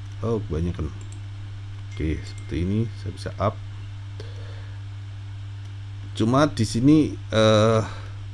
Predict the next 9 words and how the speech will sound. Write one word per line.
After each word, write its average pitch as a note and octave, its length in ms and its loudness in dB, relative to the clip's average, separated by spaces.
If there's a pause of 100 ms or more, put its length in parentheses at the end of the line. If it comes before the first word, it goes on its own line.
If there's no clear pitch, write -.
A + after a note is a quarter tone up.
(400)
terlihat A2 400 6
bahwa G2+ 560 8 (300)
di A2 160 6
dasar G#2 320 8
kolam G#2 480 8
ini B2+ 480 6 (4000)
ada G#2 480 8
warna G2+ 320 6
hijau. F#2+ 560 6